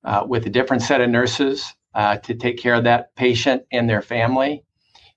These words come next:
And then also making sure that that child is, um, uh, has the best place to go after they leave our hospital.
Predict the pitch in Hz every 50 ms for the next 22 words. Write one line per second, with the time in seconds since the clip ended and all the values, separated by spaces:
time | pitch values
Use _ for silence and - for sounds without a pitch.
0 | - 147 139 135 131 139 143 135 - - 156 139 139 139 135 131 139 139 123 -
1 | 147 143 123 123 127 117 127 127 127 - - 143 127 127 131 - - - - 135
2 | 127 127 123 123 120 113 110 - - - - 131 123 120 117 117 110 117 113 -
3 | - _ _ _ _ _ _ _ _ _ - 123 120 127 - 147 151 147 - 165
4 | 139 143 151 147 - - - 151 147 135 - - 147 135 131 139 131 135 139 139
5 | 131 120 - 139 120 123 123 117 120 123 120 117 117 107 98 110 110 101 98 -
6 | - - 110 104 104 - - -